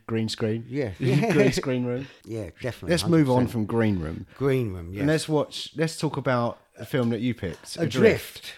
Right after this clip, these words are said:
Speaker 2: Uh,
Speaker 1: I,
Speaker 2: ba-,
Speaker 1: I
Speaker 2: basi-
Speaker 1: think you should, I think you should explain a
Speaker 2: Yeah,
Speaker 1: little
Speaker 2: ba-,
Speaker 1: bit
Speaker 2: well, ba-,
Speaker 1: <laughs> what
Speaker 2: ba-,
Speaker 1: this film
Speaker 2: basically,
Speaker 1: is
Speaker 2: he,
Speaker 1: about.
Speaker 2: he, he's a sailor,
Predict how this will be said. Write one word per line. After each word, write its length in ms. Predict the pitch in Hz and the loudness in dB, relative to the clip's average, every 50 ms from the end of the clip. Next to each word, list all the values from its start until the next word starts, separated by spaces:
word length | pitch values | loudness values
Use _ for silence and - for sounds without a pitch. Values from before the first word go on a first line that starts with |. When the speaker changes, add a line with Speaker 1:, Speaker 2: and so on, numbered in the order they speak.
| - - - | -20 -20 -20
Speaker 2:
Uh, 260 | - - - 143 147 | -18 -14 -8 0 4
Speaker 1:
I, 180 | 165 180 185 196 | 6 6 6 6
Speaker 2:
ba-, 60 | - - 190 | 6 6 6
Speaker 1:
I 80 | 196 | 6
Speaker 2:
basi- 80 | 190 - | 6 6
Speaker 1:
think 180 | - 190 165 170 | 2 0 2 2
you 140 | 175 170 156 | 2 2 0
should, 320 | - - 156 139 - - - | 0 -2 -4 -4 -4 -6 -4
I 100 | 147 143 | -4 -2
think 220 | - 165 147 127 | -2 -2 -2 -2
you 160 | 135 143 139 | 0 0 0
should 320 | 131 - - 131 117 - - - | -2 -2 -4 -6 -6 -6 -10 -12
explain 640 | 123 107 - - - 120 117 113 113 110 107 110 113 - | -12 -10 -10 -8 -6 -4 -4 -2 -2 -2 -4 -6 -6 -4
a 60 | 107 | 0
Speaker 2:
Yeah, 180 | 214 190 175 | 0 0 0
Speaker 1:
little 60 | - - | 0 0
Speaker 2:
ba-, 80 | 196 196 196 | 0 0 0
Speaker 1:
bit 60 | 185 | 0
Speaker 2:
well, 140 | 185 190 185 | -2 -2 -2
ba-, 140 | - - 139 | 0 2 4
Speaker 1:
<laughs> 160 | 139 147 147 | 6 8 8
what 260 | 156 156 156 - - | 8 8 6 6 6
Speaker 2:
ba-, 80 | 139 196 | 4 4
Speaker 1:
this 120 | 220 - | 4 4
film 100 | - 123 | 2 2
Speaker 2:
basically, 140 | 151 151 151 | 2 2 2
Speaker 1:
is 80 | 147 143 | 2 2
Speaker 2:
he, 60 | 165 | 0
Speaker 1:
about. 120 | 170 - - | -2 0 4
Speaker 2:
he, 160 | 170 185 196 | 4 4 4
he's 260 | 185 127 139 180 151 135 | 4 2 2 2 2 2
a 60 | 127 | 0
sailor, 520 | - - 139 123 123 120 110 117 131 127 | -2 0 2 2 2 2 2 0 0 -2